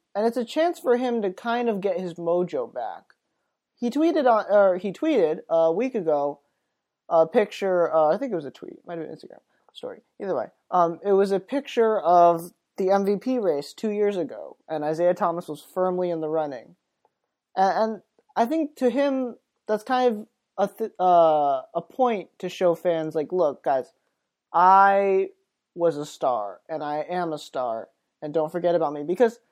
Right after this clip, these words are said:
in Cleveland, he never really got a chance to be the Kyrie Irving type, uh, to replace Kyrie Irving. He never got a chance to be a primary scorer. He struggled a lot,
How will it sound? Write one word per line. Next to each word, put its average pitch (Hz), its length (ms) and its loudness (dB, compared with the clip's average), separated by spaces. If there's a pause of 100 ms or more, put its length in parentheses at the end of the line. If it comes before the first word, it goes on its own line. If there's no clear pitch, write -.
(280)
in 233 160 -4
Cleveland, 262 480 -2
he 220 100 -6
never 269 320 -4
really 208 360 0
got 175 240 2
a 160 80 -4
chance 185 640 -10
to 170 180 -6
be 180 280 -4
the 156 140 0
Kyrie 170 480 0
Irving 151 360 -2
type, - 400 -2 (420)
uh, 156 140 -2
to 160 160 -10
replace 180 500 -4
Kyrie 151 340 -4
Irving. 143 320 -2
He 170 80 -10
never 170 280 -2
got 165 160 4
a 151 80 -2
chance 160 440 -8
to 165 140 -6
be 160 180 -4
a 143 120 0
primary 147 580 -6
scorer. 233 260 -6
He 208 80 -6
struggled 226 320 0
a 185 40 4
lot, 196 420 4